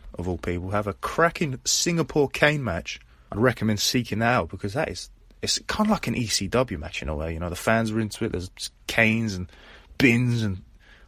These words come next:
it was a hardcore match, but Sing-, I think it was Singapore cane or hardcore. But yeah, cracking match, blood. You know,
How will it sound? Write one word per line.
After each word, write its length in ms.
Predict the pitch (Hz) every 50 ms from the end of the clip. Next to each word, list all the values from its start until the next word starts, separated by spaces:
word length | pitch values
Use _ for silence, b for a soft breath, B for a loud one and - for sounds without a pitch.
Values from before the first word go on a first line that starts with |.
| b b b -
it 60 | -
was 80 | 110
a 40 | 117
hardcore 360 | 135 151 123 - - 139 123
match, 180 | 107 92 92 -
but 120 | - -
Sing-, 200 | - - 151 131 -
I 40 | -
think 160 | - - 208
it 20 | 143
was 80 | -
Singapore 360 | - 92 90 87 - - -
cane 220 | - - 92 87 85
or 60 | 90
hardcore. 400 | - 85 87 - - - 92 - b b b b b b b b b b -
But 100 | - 110
yeah, 120 | 107 92 - -
cracking 360 | - - 139 120 - 90 92
match, 280 | 95 92 92 - - -
blood. 380 | - 117 107 104 104 98 - -
You 60 | 95
know, 140 | 95 80